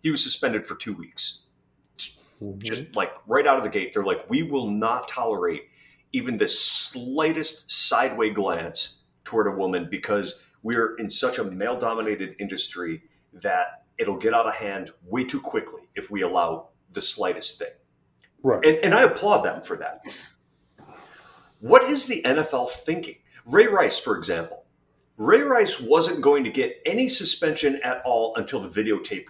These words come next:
Speaker 1: came out.
Speaker 2: Until you saw the tape.
Speaker 1: Yes. And, and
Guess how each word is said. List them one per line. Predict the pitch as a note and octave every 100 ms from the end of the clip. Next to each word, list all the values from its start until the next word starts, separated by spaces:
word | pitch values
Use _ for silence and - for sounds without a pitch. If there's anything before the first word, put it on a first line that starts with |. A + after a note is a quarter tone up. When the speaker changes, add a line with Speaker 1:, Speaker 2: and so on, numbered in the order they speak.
| -
Speaker 1:
came | B2 A#2
out. | -
Speaker 2:
Until | A#2
you | B2+
saw | C3 B2+ B2
the | C3
tape. | - F#2 E2+ - _
Speaker 1:
Yes. | A#2+ - - - E3
And, | D3 - -
and | D#3+ C#3+ C3+